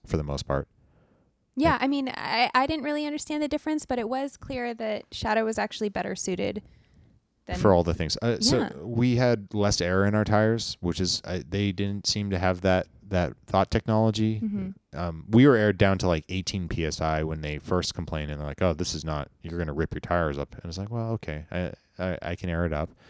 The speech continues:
Speaker 1: And I aired it up to thirty P S I, which is kinda middle of the road. It's the
Speaker 2: Mm-hmm.
Speaker 1: reason you want it to not be low, uh, tire pressure is because it's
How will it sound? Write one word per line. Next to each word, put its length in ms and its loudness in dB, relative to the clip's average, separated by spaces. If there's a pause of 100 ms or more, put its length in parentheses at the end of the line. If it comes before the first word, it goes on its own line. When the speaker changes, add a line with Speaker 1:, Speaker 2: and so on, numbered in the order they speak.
(140)
Speaker 1:
And 100 4
I 60 10
aired 160 10
it 100 6
up 120 4
to 100 -10
thirty 260 6
P 160 2
S 160 2
I, 140 4
which 160 0
is 80 0
kinda 200 4
middle 280 6
of 80 2
the 80 2
road. 400 2
It's 240 -4
the 100 -6
Speaker 2:
Mm-hmm. 80 4
Speaker 1:
reason 380 4
you 100 4
want 220 4
it 180 -6
to 120 -4
not 320 -2
be 160 0
low, 580 6 (480)
uh, 300 -2 (200)
tire 280 0
pressure 400 -2
is 100 -4
because 420 0
it's 240 -6